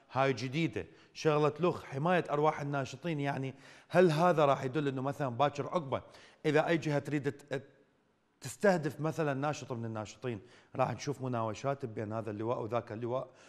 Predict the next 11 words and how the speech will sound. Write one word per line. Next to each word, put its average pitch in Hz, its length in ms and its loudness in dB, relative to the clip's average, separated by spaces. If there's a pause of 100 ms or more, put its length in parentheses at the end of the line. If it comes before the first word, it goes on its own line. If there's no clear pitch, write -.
(140)
وإذا 143 220 2
اصطدم 170 440 0
هذا 143 220 0
اللواء 139 340 2
العشائري 139 640 0
بالقوات 135 720 -2
الحكومية، 135 680 -8 (1000)
المن 190 280 4
الكفة 143 400 0
راح 120 120 2
ترجع، 113 380 -2